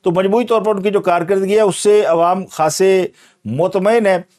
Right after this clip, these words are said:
लेकिन नौ मई के वाक़यात में मुलव्वस एक सियासी जमात वो उनसे ज़्यादा खुश नहीं है, अ, लेकिन वो उनको उनके हवाले से, अ, बात करने से अ, गुरेजा हैं। यानी अब वो खुलकर उस तरह फौज के ऊपर तनकीद नहीं करते, बल्कि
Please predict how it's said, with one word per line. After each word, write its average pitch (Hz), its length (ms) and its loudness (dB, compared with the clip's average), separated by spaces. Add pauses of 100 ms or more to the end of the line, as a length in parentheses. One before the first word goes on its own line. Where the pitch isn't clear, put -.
(260)
लेकिन 165 220 0
नौ 190 160 2
मई 208 140 2
के 208 100 0
वाक़यात 190 360 0
में 190 60 -4
मुलव्वस 180 360 0
एक 185 80 -4
सियासी 175 340 -4
जमात 175 360 -2
वो 180 180 2
उनसे 170 220 -2
ज़्यादा 160 280 0
खुश 156 280 -6
नहीं 185 240 0
है, 160 220 0 (280)
अ, 160 220 2
लेकिन 180 340 -2
वो 185 140 2
उनको 185 600 0 (220)
उनके 170 220 -4
हवाले 170 260 2
से, 185 460 0 (160)
अ, 156 280 2
बात 151 380 -2
करने 170 280 -2
से 175 460 2 (320)
अ, 139 80 0
गुरेजा 170 400 0
हैं। 110 160 -2
यानी 175 280 0
अब 180 120 0
वो 185 320 0 (180)
खुलकर 180 300 0
उस - 100 -6
तरह 180 140 0
फौज 160 260 0
के 165 100 -8
ऊपर 160 100 -8
तनकीद 160 360 -2
नहीं 185 100 -4
करते, 180 260 -2
बल्कि 175 400 0